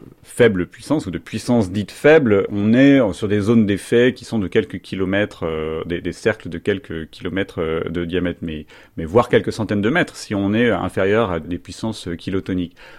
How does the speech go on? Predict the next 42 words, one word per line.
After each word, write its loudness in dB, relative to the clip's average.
Donc, 0
euh, 0
l'idée 6
de -2
ceux -2
qui -10
disposent -2
de -4
ce -8
type -10
d'armes, 4
c'est -2
d'avoir, 0
euh, -2
des -6
capacités -4
d'emploi -2
qui -18
soient -10
plus -20
flexibles -4
et 0
donc -2
qui -20
permettent -4
de -6
frapper -4
des -8
objectifs -10
de -8
manière -2
plus -20
sélective, -4
notamment 4
en 4
évitant 0
la 0
destruction -8
des -6
villes, -2
par 0
exemple, -4